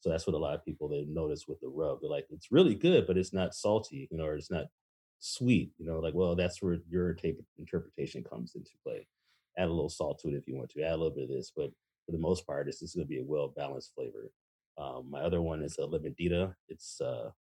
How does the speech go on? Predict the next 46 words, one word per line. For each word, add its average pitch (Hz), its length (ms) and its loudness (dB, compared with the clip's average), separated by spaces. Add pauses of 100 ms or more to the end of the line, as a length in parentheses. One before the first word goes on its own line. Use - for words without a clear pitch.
(280)
um, 64 240 -10 (340)
le-, 87 260 -2
uh, 65 80 -6 (200)
I'd 98 100 0
say 131 120 4
it's 117 120 4
a 98 60 2
fancy, 92 320 2
like, 76 140 0
lemon 71 280 -2
pepper, - 340 -8 (380)
um, 62 400 -8 (260)
because 76 580 -2 (280)
I, - 100 -4
I - 20 -6
don't, 73 140 -6
I 76 60 -2
just - 160 -8
love 76 180 -2
lemon 71 260 -6
pepper, 64 360 -12 (200)
you 71 100 -12
know, 58 140 -10
chicken, 69 460 -6 (220)
lemon 71 260 -8
pepper 76 180 -4
wings, 69 560 -6
uh, 50 240 -8 (920)
uh, 50 100 -16 (280)
and 73 140 -8
I 64 400 -6 (280)
felt 69 200 -2
like 69 300 -4 (280)
it 85 60 -4
was 82 100 -2
just 85 160 -4
too 90 120 -2
simple 76 380 -2
just 69 200 -8
having 67 220 -6
lemon 69 240 -4
and 60 140 -8
pepper, 57 420 -10
you 69 100 -10
know, 60 220 -6
so 65 480 -2